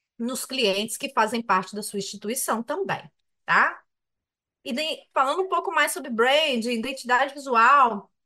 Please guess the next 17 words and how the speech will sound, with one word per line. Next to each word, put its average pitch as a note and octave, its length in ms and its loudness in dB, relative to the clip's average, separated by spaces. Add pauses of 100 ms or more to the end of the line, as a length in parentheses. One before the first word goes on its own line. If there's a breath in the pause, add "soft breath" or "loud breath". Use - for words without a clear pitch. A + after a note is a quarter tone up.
(140)
o B3 100 -14
vermelho, A#3+ 840 2 (720 soft breath)
A C4 140 4
gente F4 280 -2
traz F#4 360 4
aí G4 400 6
todas A4+ 480 6
as A4+ 140 4
sensações G#4+ 840 0
que - 80 -2
a E4+ 60 0
gente C#4+ 260 -8
pode G#3+ 240 -2
inspirar. D#3 600 -6 (1000)
Coca-Cola, D#4+ 800 6
vermelho C#4 540 2
traz E3+ 560 2